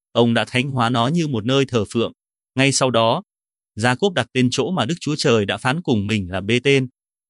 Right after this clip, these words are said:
Câu mười lăm. Vì trước đó ông đã đặt tên khu vực này là Bê-tên. Có lẽ đây là một lời tuyên bố công khai.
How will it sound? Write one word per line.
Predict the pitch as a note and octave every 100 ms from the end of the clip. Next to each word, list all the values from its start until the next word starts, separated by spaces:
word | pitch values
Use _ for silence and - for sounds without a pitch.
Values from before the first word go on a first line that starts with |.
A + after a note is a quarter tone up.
| -
Câu | D3 C#3+
mười | A#2+
lăm. | A2+ C#3 B2+ _ _ _ -
Vì | A#2+ A#2
trước | G3+ F#3
đó | B2+ C3
ông | D#3 C#3+
đã | D3
đặt | E3+ B2+ -
tên | C3+
khu | - D#3+
vực | C#3 G#2
này | G2+
là | F#2
Bê-tên. | F#2 G#2+ A2 B2+ B2 A#2 _ _ _ _ _
Có | A#2+
lẽ | B2 C3
đây | D3+ D3
là | C3+ A2
một | F#2
lời | F#2+ G#2 G2
tuyên | B2 A#2+
bố | G#2+
công | G#2 C3
khai. | - C#3+ B2